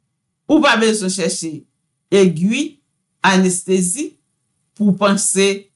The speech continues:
pèp la, li menm la pral fò favè sa ou pa vle ale. Jan,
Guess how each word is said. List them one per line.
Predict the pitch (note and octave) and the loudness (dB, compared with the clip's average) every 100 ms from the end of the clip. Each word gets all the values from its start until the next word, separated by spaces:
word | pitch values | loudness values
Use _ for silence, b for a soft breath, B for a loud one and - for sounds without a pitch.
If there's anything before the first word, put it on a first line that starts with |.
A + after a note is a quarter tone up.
| _ | _
pèp | G3+ E3+ F3 | -2 -2 0
la, | E3+ | 0
li | E3+ F3 | 0 -2
menm | F#3 G3 G3 G#3 _ _ _ _ _ - | -2 -2 -6 -8 _ _ _ _ _ -2
la | F3 | 0
pral | F3 E3+ F3 | 2 0 -2
fò | E3+ E3 | -4 -4
favè | D3+ D#3 E3 E3+ F#3+ | -4 -4 -2 -2 -2
sa | - - _ _ _ _ _ _ _ b b | -8 -14 _ _ _ _ _ _ _ b b
ou | C#4+ C#4+ - | 2 2 4
pa | D#4 E4 D4 | 2 2 0
vle | B3+ A#3+ | 0 2
ale. | A3+ G3+ B3 C#4 _ _ _ _ _ _ _ _ _ _ _ _ | 2 0 -4 -8 _ _ _ _ _ _ _ _ _ _ _ _
Jan, | D3+ D3 B3+ D#4 A3 | -2 0 2 2 0